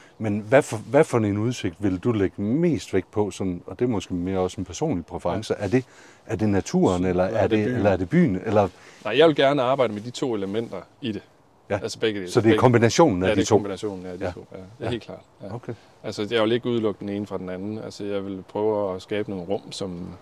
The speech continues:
Speaker 2: som udnytter, øh, begge,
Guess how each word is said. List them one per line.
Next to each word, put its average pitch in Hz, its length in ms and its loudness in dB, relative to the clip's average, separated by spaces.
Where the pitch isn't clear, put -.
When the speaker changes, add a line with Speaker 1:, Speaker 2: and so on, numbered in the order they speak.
Speaker 2:
som 104 240 -6
udnytter, 110 420 2
øh, 95 300 -6
begge, 104 320 2